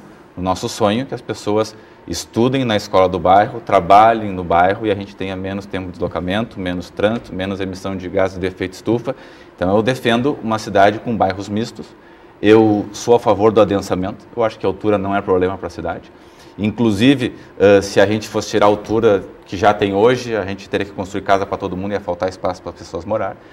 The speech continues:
E hoje a gente se orgulha de ser uma das capitais mais arborizadas do país. Então,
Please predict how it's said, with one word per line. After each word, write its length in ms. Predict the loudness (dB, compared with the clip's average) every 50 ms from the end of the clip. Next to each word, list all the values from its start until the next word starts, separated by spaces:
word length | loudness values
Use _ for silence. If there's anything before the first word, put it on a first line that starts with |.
| -20 -18 -10
E 160 | -4 2 4 6
hoje 240 | 6 6 6 4
a 60 | 2 2
gente 400 | 2 -2 -6 -6 -6 -8 -8 -8 -12 -18 -20 -16
se 140 | -2 2
orgulha 300 | 2 2 2 2 0 -2
de 80 | -2 -2
ser 100 | -2 0
uma 140 | 0 2 2
das 160 | 0 0 0
capitais 420 | -2 -4 -2 0 2 4 4 4
mais 220 | 4 4 4 4 4
arborizadas 640 | 4 4 6 4 4 6 6 6 8 8 8 6 4
do 100 | 2 -2
país. 400 | 0 0 2 2 0 -2 -4 -10 -18 -20 -18 -8 -6
Então, 440 | -6 -4 2 4 4 4 4 2